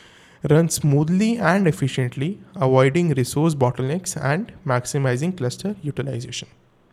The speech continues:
Another key responsibility of Spark Session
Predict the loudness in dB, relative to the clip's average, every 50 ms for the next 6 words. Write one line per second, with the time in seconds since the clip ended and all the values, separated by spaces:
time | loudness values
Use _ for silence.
0 | _ -20 -20 -20 -20 -20 -20 -20 -20 -20 -18 _ 2 4 4 4 4 4 2 0
1 | 0 -2 -2 0 0 2 2 0 0 0 2 2 2 2 2 0 0 0 0 0
2 | 0 0 0 0 0 0 -2 -4 -2 0 0 0 0 -2 -4 -4 -2 -2 -2 -4
3 | -2 -4 -6 -10